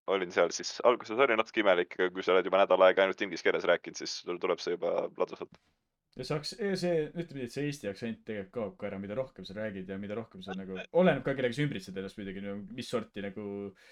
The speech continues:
Speaker 2: inglise keel, inglise keelt kõnevad ini-, kõnelevad inimesed, vaata.
Speaker 1: Aa, aga see, see aktsent ei, ma ei tea,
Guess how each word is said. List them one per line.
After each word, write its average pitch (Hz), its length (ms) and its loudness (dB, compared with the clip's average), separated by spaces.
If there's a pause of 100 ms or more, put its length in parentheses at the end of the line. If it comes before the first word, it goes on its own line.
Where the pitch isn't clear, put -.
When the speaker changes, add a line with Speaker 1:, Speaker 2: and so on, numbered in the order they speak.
(480)
Speaker 2:
inglise 95 400 -4
keel, 98 240 -2
inglise 104 320 -6
keelt 101 160 -6
kõnevad 98 320 -6
ini-, 101 220 -8
kõnelevad 98 420 -6
inimesed, 92 320 -10
vaata. 98 240 -12 (400)
Speaker 1:
Aa, 190 160 6
aga 139 80 2
see, 151 160 0
see 156 160 6
aktsent 196 480 2
ei, 101 400 8
ma 117 80 4
ei 107 80 0
tea, 113 160 12